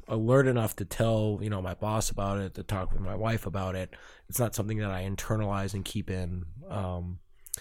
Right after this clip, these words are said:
so, you know, I, I've talked to other people, and they've said that it's been, like, years, years later. I was a ph-, uh, photographer I was talking to who used to work for the Miami Herald, and she, she talked to me after a presentation I gave one day, and she goes,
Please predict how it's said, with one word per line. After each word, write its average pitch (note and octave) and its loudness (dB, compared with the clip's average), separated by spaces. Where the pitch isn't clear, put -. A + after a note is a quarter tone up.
so, A#2 8
you C3+ 2
know, A#2 2
I, A#2+ 2
I've B2 0
talked C3+ 6
to A#2 2
other A#2 4
people, A2+ 4
and G#2+ 0
they've A2 2
said G#2+ 0
that G2+ -2
it's F#2+ -6
been, G#2 -4
like, G2 -2
years, A2 2
years C3 6
later. G2 0
I - -2
was F#2 -2
a F#2+ 0
ph-, - -10
uh, G2 -2
photographer G#2+ 0
I F#2+ 0
was F#2+ -4
talking G2 -2
to G2+ 0
who G2 -2
used G2 -4
to G2+ -4
work G#2 -4
for - -6
the G2 -4
Miami G2 -2
Herald, G2+ 2
and F#2 -4
she, - -4
she - 6
talked A#2+ 8
to - -2
me A2+ 2
after G2+ -2
a F#2+ -4
presentation G2 0
I F#2 -2
gave F2+ -4
one F#2 -2
day, F#2+ -4
and G2 -4
she - -6
goes, F#2 -4